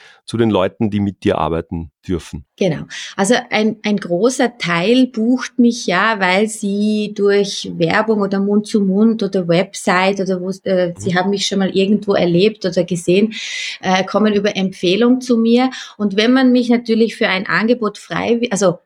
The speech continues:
Speaker 2: selber bucht, dann ist die Freiwilligkeit gegeben und dann fällt natürlich meine Motivationsarbeit weg, weil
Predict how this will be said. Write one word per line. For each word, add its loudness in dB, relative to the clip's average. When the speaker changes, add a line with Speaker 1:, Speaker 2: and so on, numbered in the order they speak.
Speaker 2:
selber 0
bucht, -2
dann 0
ist -4
die -2
Freiwilligkeit 0
gegeben -2
und -4
dann 0
fällt -2
natürlich -2
meine -2
Motivationsarbeit -6
weg, -2
weil 2